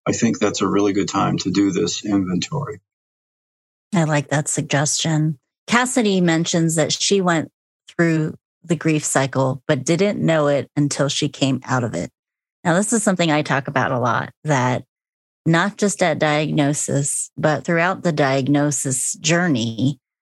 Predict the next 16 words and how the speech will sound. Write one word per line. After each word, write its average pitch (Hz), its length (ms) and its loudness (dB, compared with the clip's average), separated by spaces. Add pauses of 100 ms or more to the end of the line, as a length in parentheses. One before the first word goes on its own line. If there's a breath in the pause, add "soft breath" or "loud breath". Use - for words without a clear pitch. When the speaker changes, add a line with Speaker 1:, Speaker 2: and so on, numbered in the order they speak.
(120)
Speaker 2:
I 156 100 2
feel 151 300 0
like 139 460 -2 (640)
you 165 80 2
go 156 200 2
through 156 800 0
the 151 100 0
cycles 151 640 0
of, 147 240 0
uh, 87 160 -2
the 160 120 0
stages 160 400 0
of 151 160 -6
grief 160 300 -2
a 151 40 0
lot. 156 420 -2